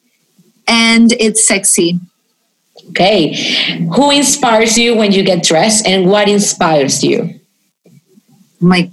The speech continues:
Speaker 1: God,
Speaker 2: <laughs>
Speaker 1: what inspires me when I get dressed, and who?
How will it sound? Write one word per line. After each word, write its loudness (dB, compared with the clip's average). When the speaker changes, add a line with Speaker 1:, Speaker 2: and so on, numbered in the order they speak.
Speaker 1:
God, 0
Speaker 2:
<laughs> -20
Speaker 1:
what 0
inspires 0
me 2
when 0
I 0
get -4
dressed, 0
and 0
who? 2